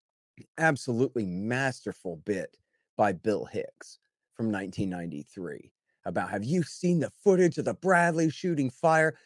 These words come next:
And then the thing is, like, he's wrong on that fact, but the bit is just priceless, man. It's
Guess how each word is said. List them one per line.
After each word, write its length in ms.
And 120
then 160
the 140
thing 260
is, 200
like, 140
he's 260
wrong 300
on 100
that 180
fact, 440
but 140
the 60
bit 280
is 180
just 440
priceless, 560
man. 180
It's 220